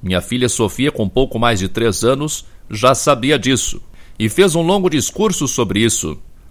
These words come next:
quando conseguiu pela primeira vez subir sozinha na sua cadeira de refeições. Como não temos ainda essa capacidade de dar sempre o melhor de nós, começar tentando desenvolver o bom humor,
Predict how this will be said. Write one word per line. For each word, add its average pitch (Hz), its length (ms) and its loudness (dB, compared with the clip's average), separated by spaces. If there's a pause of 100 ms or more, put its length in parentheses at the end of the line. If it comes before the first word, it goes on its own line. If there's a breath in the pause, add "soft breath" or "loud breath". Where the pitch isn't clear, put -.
(140)
quando 98 240 0
conseguiu 104 480 0
pela 104 180 2
primeira 113 440 0
vez 131 440 -2 (280)
subir 117 480 0
sozinha 110 580 0 (300 soft breath)
na 110 160 0
sua 117 240 -2
cadeira 95 440 0
de 90 120 -2
refeições. 87 880 -4 (960 soft breath)
Como 220 200 6
não 165 120 4
temos 123 360 0
ainda 98 260 2
essa 95 180 -2
capacidade 90 800 -2
de 82 80 -8
dar 82 180 0
sempre 90 400 -2
o 80 40 -4
melhor 73 360 -4
de - 120 -10
nós, 110 520 -2 (400 soft breath)
começar 156 600 0
tentando 143 580 -2
desenvolver 104 720 0
o 87 80 0
bom 90 200 0
humor, 120 240 2